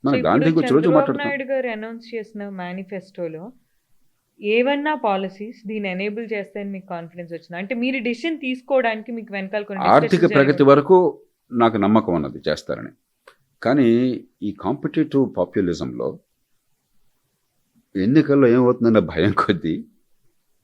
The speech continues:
Speaker 2: రాజకీయం జీవనమరణ పోరాటంగా పారిన నేపథ్యంలో ఇటీవల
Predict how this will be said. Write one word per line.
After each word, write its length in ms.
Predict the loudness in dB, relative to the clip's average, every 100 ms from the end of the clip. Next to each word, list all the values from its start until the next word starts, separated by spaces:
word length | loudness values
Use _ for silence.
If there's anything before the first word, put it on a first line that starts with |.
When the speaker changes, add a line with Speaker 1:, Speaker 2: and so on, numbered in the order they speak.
| _ _
Speaker 2:
రాజకీయం 560 | 2 2 2 2 2 4
జీవనమరణ 380 | 4 2 0 -2
పోరాటంగా 500 | -2 -2 -2 -4 -4
పారిన 240 | -4 -4
నేపథ్యంలో 720 | -6 -6 -6 -6 -6 -4 -4 -8 _ _ _ _ _ _
ఇటీవల 680 | -10 0 2 4 4 4 0